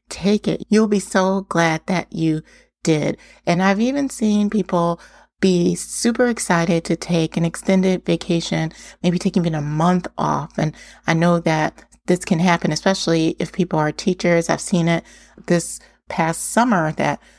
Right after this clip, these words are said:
people have taken a whole month off just to go travel with their family, and they're really using that time wisely and really breaking away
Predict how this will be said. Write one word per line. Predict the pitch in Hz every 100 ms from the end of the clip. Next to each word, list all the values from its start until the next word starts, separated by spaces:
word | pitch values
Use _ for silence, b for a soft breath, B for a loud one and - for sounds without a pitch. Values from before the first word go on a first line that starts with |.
| b -
people | 180 - 165 160
have | - 151 -
taken | 180 175
a | 175
whole | 196 220
month | 208 214 233 233 -
off | - 151 -
just | 170 - -
to |
go | 170 165
travel | 165 - 226 220 220 208 202
with | 160
their | 165 151
family, | - 185 185 175 175 175 B B B
and | 170
they're | 165 160
really | 180 190
using | 180 175 175 165
that | 156 -
time | - 160 160 160 - B B -
wisely | 165 160 156 160 156 -
and | 156 156
really | 160 156
breaking | 151 156 - 190
away | 196 185 165 165